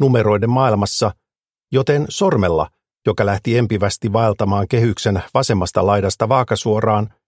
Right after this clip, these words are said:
ei ollut juurikaan mahdollisuuksia kohdata asianomaisessa pisteessä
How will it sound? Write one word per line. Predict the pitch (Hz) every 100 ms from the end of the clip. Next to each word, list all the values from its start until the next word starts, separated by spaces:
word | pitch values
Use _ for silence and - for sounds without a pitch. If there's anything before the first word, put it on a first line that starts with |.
| _ _ _
ei | 139 143
ollut | 135 147 -
juurikaan | 165 196 156 131 127
mahdollisuuksia | 151 135 110 101 110 - 120 107
kohdata | 120 110 104 110
asianomaisessa | 120 143 113 98 95 98 104 - 117
pisteessä | - 151 - 104 90 - 98